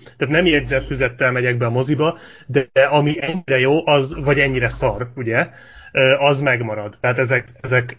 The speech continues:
azért visszaidéződnek, hogy még ha nem is írom föl, mert egyébként nem mindig szoktam fölírni, valahogy elfelejtem, és akkor így évvégén visszaolvasom, hogy, vagy visszanézem, hogy miket láttam, és akkor beszokott ugrani, hogyha volt valami kiemelkedő.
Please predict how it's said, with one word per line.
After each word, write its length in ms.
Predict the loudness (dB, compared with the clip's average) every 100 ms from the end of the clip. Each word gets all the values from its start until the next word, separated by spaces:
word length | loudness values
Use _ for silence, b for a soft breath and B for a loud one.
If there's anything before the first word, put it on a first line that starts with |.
| _
azért 540 | -2 2 4 2 0 -2
visszaidéződnek, 1000 | -4 0 0 4 4 6 4 4 -2
hogy 300 | 0 -2 -2 -4
még 160 | -4
ha 80 | -2
nem 140 | -6 -4
is 120 | -2
írom 180 | -2 -2
föl, 100 | 0
mert 120 | 0
egyébként 260 | 0 0
nem 100 | 2 2
mindig 320 | -2 -4 -10
szoktam 360 | -6 -4 -2 -2
fölírni, 320 | 0 2 2
valahogy 280 | 2 2 0
elfelejtem, 580 | -2 -2 0 0 0 -2
és 120 | -2
akkor 240 | -2 0
így 120 | 2
évvégén 480 | 2 2 0 0 2
visszaolvasom, 760 | 2 0 2 2 2 0 0 0
hogy, 280 | 0 -2 -6
vagy 180 | -2 2
visszanézem, 420 | 2 2 2 2
hogy 100 | 0
miket 260 | -2 -4 -4
láttam, 440 | -8 -4 -4 -4 B B
és 100 | -2
akkor 140 | 0
beszokott 460 | 0 -2 -2 -4 -4
ugrani, 280 | 0 2 2
hogyha 240 | 2 2
volt 240 | 2 2
valami 260 | 0 -2 -2
kiemelkedő. 760 | 0 0 0 -4 -8 -10 -12